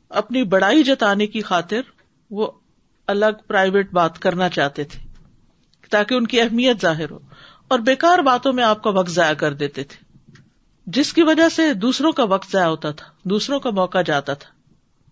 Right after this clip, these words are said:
اور کسی وقت آپ چاہتے تھے کہ آپ الگ کسی سے بات کر سکے تو اس کا موقع نہیں مل پاتا تھا۔ تو اس لیے یہاں پر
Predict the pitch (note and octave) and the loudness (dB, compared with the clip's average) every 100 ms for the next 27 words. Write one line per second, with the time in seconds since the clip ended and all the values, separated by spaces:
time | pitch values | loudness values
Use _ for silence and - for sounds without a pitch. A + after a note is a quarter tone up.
0 | _ - C5+ G#3 G#3+ C4 D4+ D4+ - G3 | _ -8 0 0 0 0 0 0 -2 0
1 | A#3 - D4 C#4+ C#4+ D4 C#4 - G3+ C4 | 0 0 -2 0 -4 -4 -6 0 0 2
2 | C#4 C4+ C#4+ C4 A3+ C4+ C4+ G3 G#3+ - | 0 0 -2 -4 -6 -4 0 0 0 -2
3 | A#3+ - B3 B3+ A#3 G#3 A3+ A3+ A3 A#3+ | -6 -6 -8 -6 -6 -4 -2 0 0 -2
4 | A#3+ A3+ A3+ A3 G3+ G3 G3+ G3+ F#3+ _ | -2 -2 -4 -2 -2 -2 -8 -10 -14 _
5 | _ _ _ _ _ B3 C4+ C4+ D4 D4+ | _ _ _ _ _ -4 -4 -2 0 0
6 | F4+ - _ A3 A3+ C4 B3+ A#3+ | 0 -6 _ -6 -2 -2 -4 -6